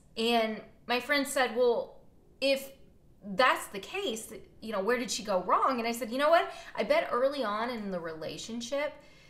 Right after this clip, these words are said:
she probably said something like, 'Hey, I'm gonna go out here and take care of my horse. Why don't I just take care of yours too?'" And she did it because she felt like it was the right thing to do. And she did it because she loved the guy.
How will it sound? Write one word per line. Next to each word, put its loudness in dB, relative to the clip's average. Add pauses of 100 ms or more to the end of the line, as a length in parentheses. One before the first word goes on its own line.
(140)
she -2
probably -2
said -4
something -6
like, -4
'Hey, 0
I'm -6
gonna -8
go 0
out 0
here -2
and -6 (120)
take -12
care -6
of -8
my -4
horse. -2
Why -2
don't -8
I -6
just -8
take -8
care -8
of -8
yours -2
too?'" -6 (480)
And 2
she -2
did 0
it 0
because -6
she -8
felt 0
like -4
it -8
was -10
the -6
right -2
thing -6
to -12
do. -12 (180)
And -6
she -6
did -4
it -6
because -6
she -10
loved -4
the -8
guy. -8